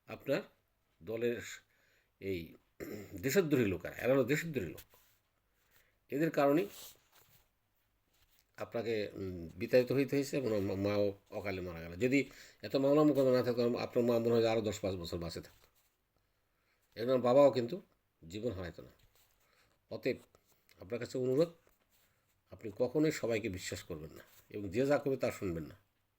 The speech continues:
ঠিক আছে? এই যে দেখেন, আপনি অনেকগুলো মনোনয়ন দ-, দেন, দেন নাই। আপনার আম-, <clears throat> আমরা দেশ বিদেশে ঘুরতেছি, শহরে বিভিন্ন জেলায় ঘুরতেছি,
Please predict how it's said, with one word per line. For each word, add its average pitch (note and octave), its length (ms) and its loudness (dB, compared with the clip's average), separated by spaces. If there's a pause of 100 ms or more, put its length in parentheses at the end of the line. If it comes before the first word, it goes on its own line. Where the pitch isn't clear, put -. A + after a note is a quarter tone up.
(640)
ঠিক G#2 120 -10
আছে? - 200 -10 (520)
এই D#3+ 100 -2
যে E3+ 80 2
দেখেন, C#3+ 280 2
আপনি C#3 180 0
অনেকগুলো D3+ 280 4
মনোনয়ন C#3+ 360 4
দ-, B2 240 4
দেন, A2 220 2
দেন G#2+ 180 2
নাই। E2 220 -4 (840)
আপনার C3 280 -12
আম-, A#2+ 280 -8
<clears throat> B2 320 0
আমরা C3+ 160 4
দেশ C#3 240 4
বিদেশে B2 720 0
ঘুরতেছি, B2 640 -2 (160)
শহরে A2+ 340 2
বিভিন্ন A2+ 240 2
জেলায় A2 240 2
ঘুরতেছি, G2+ 460 -8